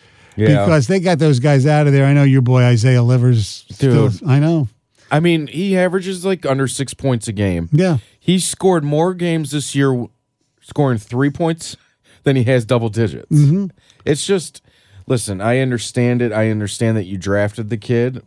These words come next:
Speaker 1: but at some point you have to realize that those minutes should be going to somebody else,
Speaker 2: Yeah,
Speaker 1: right?
Speaker 2: yeah. The big enigma to me la-, last night is Alec Burks, who was really good on the West tri-, Coast trip.
Speaker 1: Yeah.
Speaker 2: Uh, and he only took two shots last night, both threes, and missed both of 'em.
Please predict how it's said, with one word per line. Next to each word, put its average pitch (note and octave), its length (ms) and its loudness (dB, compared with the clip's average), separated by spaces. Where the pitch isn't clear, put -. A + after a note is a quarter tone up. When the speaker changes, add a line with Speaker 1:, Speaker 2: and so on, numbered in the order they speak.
Speaker 1:
but A#2 100 0
at A2 140 -4
some A#2+ 260 -2
point A2+ 300 -6
you G#2+ 60 -2
have G2 100 -4
to G2+ 80 -8
realize G#2 380 0
that E2+ 120 -10
those G2+ 200 -2
minutes G2+ 280 -6
should G2 180 -8
be F2+ 100 -4
going F2+ 200 -2
to D#2 80 -8
somebody D#2 380 -6
else, - 260 -10
Speaker 2:
Yeah, C3+ 140 2
Speaker 1:
right? F2 280 -2
Speaker 2:
yeah. C3 220 2
The C3 140 -2
big G#3 260 0
enigma C3 640 2
to - 160 -6
me A2+ 580 2
la-, D3 380 -2
last D3+ 420 0
night A#2+ 160 0
is A2+ 100 -2
Alec C3 320 0
Burks, B2+ 400 -2
who C3+ 120 2
was A#2+ 160 2
really E3+ 240 4
good D#3 160 2
on D3+ 100 4
the C#3+ 60 4
West C3+ 260 2
tri-, C#3+ 400 -4
Coast C#3+ 300 0
trip. A#2+ 300 0
Speaker 1:
Yeah. E2 120 -4
Speaker 2:
Uh, - 20 -4
and B2 260 2
he C3+ 60 4
only D3 160 4
took C3 160 -2
two D3 140 2
shots E3 380 0
last A#2 240 0
night, B2 300 0
both D3+ 220 2
threes, C#3 340 2
and C#3 100 2
missed D3 200 0
both E3+ 260 0
of F#2+ 140 -4
'em. E2+ 100 -10